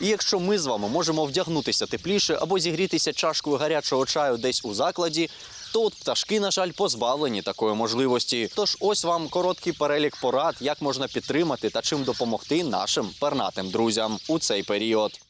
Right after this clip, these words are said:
Допомога птахам починається з простого. Повісьте чи облаштуйте годівницю у дворі або за вікном. Це не лише забезпечить пернатих доступною їжею, але й стане важливою опорою для тих, хто не може знайти харчі серед снігу.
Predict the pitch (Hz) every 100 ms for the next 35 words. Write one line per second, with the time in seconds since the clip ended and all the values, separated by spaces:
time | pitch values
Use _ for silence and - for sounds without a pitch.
0 | _ _ 110 127 - 214 214 190 - 151
1 | - 190 185 180 180 127 104 104 107 -
2 | 117 113 - 131 123 120 117 165 175 202
3 | - 151 - 139 123 120 - 156 160 120
4 | 113 101 98 143 - 90 85 87 110 143
5 | 143 95 90 92 92 117 113 104 - 196
6 | 175 147 127 170 151 110 98 - 107 120
7 | 101 107 104 101 104 98 98 110 98 98
8 | 92 90 131 147 147 151 156 180 135 -
9 | 127 143 110 92 90 107 101 98 95 98
10 | 117 131 98 90 87 - 120 - 165 165
11 | 110 98 117 123 98 87 92 - 92 -
12 | 104 120 - 85 87 - 101 101 101 101